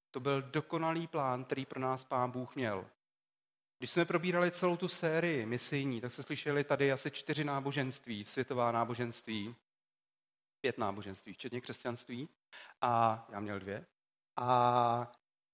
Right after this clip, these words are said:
v žádném tom náboženství není seslán pomocník. V žádném. Znova je to něco úžasného, že jediné křesťanství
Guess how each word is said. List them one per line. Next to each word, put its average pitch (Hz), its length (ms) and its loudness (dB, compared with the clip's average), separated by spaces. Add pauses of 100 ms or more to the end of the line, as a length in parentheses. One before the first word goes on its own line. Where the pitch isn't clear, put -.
(280)
v - 40 -8
žádném 160 640 2
tom 139 220 0
náboženství 147 1080 -2
není 123 500 0
seslán 123 560 -2
pomocník. 127 580 -6 (760)
V - 60 -6
žádném. 160 600 -2 (140)
Znova 151 320 2
je 135 100 2
to 151 100 -4
něco 147 600 -2
úžasného, 151 1000 -2 (400)
že 127 480 0 (200)
jediné 170 420 4
křesťanství 131 1040 -4